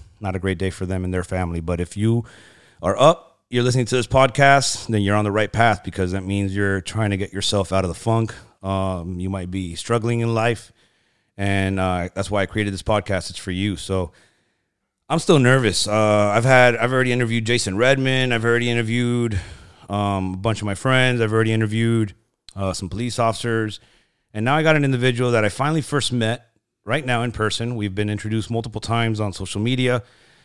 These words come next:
And, uh, his name is Tim. We're gonna call him Timmy for, for the purpose of the episode.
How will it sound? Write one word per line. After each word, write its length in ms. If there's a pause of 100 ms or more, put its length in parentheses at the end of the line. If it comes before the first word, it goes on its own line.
(140)
And, 240
uh, 300
his 180
name 160
is 140
Tim. 320
We're 100
gonna 140
call 160
him 80
Timmy 340
for, 580 (380)
for 80
the 80
purpose 300
of 100
the 160
episode. 460